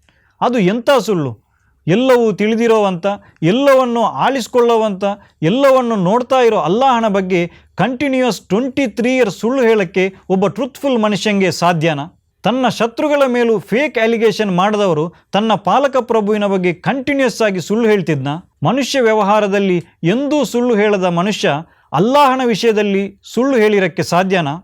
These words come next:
ಹ್ಯೂಮನ್ ಸೈಕಾಲಜಿ ಆಗ್ಲಿ, ಎಕ್ಸ್‌ಪೀರಿಯನ್ಸ್ ಆಗ್ಲಿ, ವಿಸ್ಡಮ್ ಆಗ್ಲಿ ಇದನ್ನ ಜಸ್ಟಿಫೈ ಮಾಡತ್ತಾ? ಖಂಡಿತ ಇಲ್ಲ. ಆದ್ರಿಂದ ಕುರ್ಆನ್ ಡಿವೈನ್ ಬುಕ್ ಆಗಿದೆ ಅನ್ನೋದಕ್ಕೆ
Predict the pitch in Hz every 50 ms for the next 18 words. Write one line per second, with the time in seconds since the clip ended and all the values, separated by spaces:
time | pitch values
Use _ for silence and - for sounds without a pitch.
0 | _ _ _ _ - - 190 247 262 247 240 226 202 - - 185 208 233 233 247
1 | 240 226 226 208 185 202 202 190 180 175 180 180 196 196 196 - _ _ - 156
2 | 185 175 - - - 269 269 247 247 240 220 175 - 196 185 175 170 175 170 185
3 | 180 - _ _ _ - 143 147 220 220 190 190 196 262 254 226 208 196 185 170
4 | 175 175 175 180 - 196 180 180 202 190 170 151 135 135 180 175 - - 220 180
5 | 208 190 165 156 160 175 185 202 160 - 147 143 170 185 _ _ _ _ _ _
6 | _ _ _ - - 175 208 226 214 226 185 208 185 160 135 117 113 - _ _
7 | _ _ _ _ _ _ - 165 233 226 233 233 220 202 170 156 160 165 - _
8 | _ _ - 196 233 240 - 226 226 208 170 139 131 170 196 247 269 277 254 226
9 | 208 226 220 - 185 190 202 196 208 196 208 196 180 180 196 208 208 185 196 180
10 | - 180 170 175 175